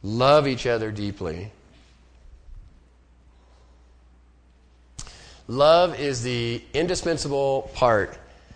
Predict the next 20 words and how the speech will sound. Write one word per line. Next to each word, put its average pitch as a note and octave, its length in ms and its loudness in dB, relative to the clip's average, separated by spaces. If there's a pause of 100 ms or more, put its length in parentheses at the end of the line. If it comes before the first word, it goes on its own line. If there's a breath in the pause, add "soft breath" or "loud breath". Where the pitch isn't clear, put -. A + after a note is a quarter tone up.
(120 soft breath)
of G#2+ 180 -6
any C#3+ 240 2
spiritual A#2 480 -2
gift. F#2 400 -4 (380 soft breath)
And A#2+ 100 -2
it's A#2+ 140 -4
no D3 340 4
accident B2 760 0
that A2+ 100 -4
if G#2 120 -4
you A#2+ 140 -4
look C#3+ 320 -2
in C3 280 -2
First C#3 340 -6
Corinthians, A#2+ 880 -4 (340 loud breath)
you G#2+ 100 -8
see B2+ 440 -2
First B2 260 -8
Corinthians A#2 420 -6
twelve E3+ 560 2